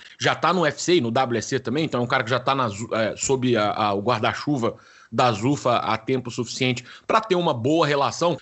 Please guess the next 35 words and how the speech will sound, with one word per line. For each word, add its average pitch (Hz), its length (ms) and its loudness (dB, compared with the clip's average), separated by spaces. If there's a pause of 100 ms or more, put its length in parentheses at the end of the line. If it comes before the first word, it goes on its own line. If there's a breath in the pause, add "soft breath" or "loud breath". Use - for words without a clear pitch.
(160 loud breath)
eles 117 120 -4
poderiam 151 280 2
ter 156 100 2
uma 143 40 2
conversa 147 300 0
direta. 135 360 4
Se 294 200 -4
não, 254 320 4
alguém 190 280 4
na 175 100 4
empresa, 131 420 2
enfim, 117 260 -2
algum, 104 280 -4 (360 loud breath)
sabe? 147 300 2
Mas 185 180 2
eu 202 60 6
acho 202 100 2
que - 60 -12
fica 196 140 0
muito 214 160 0
frio, 185 280 2
fala, 139 200 0
"Pô, 160 180 2
o 165 60 4
R 147 160 2
H 135 340 4
vai 143 160 0
conversar 143 340 -2
com 147 100 -10
você 143 260 -2
aí." 110 300 -2
Não, 131 160 -4
não 202 140 -4
sei 139 240 0
se, 120 300 -2